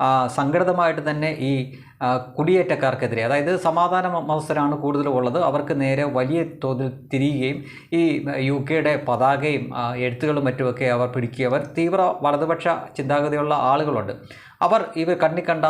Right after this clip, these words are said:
സമാധാന മതക്കാരെയൊക്കെ ഓടിച്ചിട്ടടിക്കുകയും ആളുകൾ കൊല്ലപ്പെടുകയൊക്കെ ചെയ്യുന്നുണ്ട്. ശരിക്കും അതൊരു വലിയ ഒരു, ഒരു,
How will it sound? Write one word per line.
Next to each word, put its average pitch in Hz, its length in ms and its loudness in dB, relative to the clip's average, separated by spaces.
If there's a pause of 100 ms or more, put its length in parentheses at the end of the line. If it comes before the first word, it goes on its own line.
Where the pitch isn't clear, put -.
(180)
സമാധാന 143 420 2
മതക്കാരെയൊക്കെ 135 580 0
ഓടിച്ചിട്ടടിക്കുകയും 131 880 -2 (300)
ആളുകൾ 151 440 2
കൊല്ലപ്പെടുകയൊക്കെ 175 760 0
ചെയ്യുന്നുണ്ട്. 160 600 -2 (260)
ശരിക്കും 175 420 0
അതൊരു 175 220 4
വലിയ 170 420 2
ഒരു, 147 640 0
ഒരു, 139 280 0